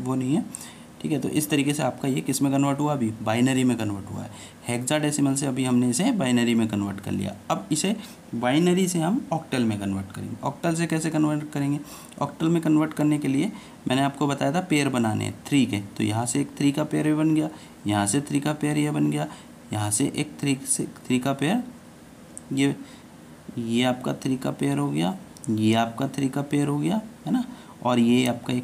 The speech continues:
triplet तैयार हो गया, और यहाँ से ये बचा हुआ triplet ये तैयार हो गया। अब इनको आपको four to one formula की help से लिखना है।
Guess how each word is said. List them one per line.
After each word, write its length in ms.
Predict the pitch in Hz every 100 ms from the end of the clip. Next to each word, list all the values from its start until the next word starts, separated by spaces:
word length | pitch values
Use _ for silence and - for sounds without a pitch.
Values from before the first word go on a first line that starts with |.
| -
triplet 360 | 120 120 123
तैयार 360 | 120 127 127 127
हो 100 | 127
गया, 140 | 147
और 260 | - 139 127
यहाँ 380 | 117 117 147 151
से 140 | 139
ये 180 | 131 151
बचा 240 | 139 117
हुआ 160 | 110 147
triplet 460 | - 127 117 147 139
ये 120 | 110
तैयार 260 | 110 120
हो 60 | 117 -
गया। 400 | - - - 143
अब 140 | -
इनको 380 | 147 143 143 160
आपको 440 | - 123 - 185 220
four 340 | - 165 156
to 60 | 160
one 200 | 147 135
formula 360 | 135 123 117 120
की 120 | 120
help 160 | 107
से 140 | - 113
लिखना 240 | 95 95
है। 100 | 98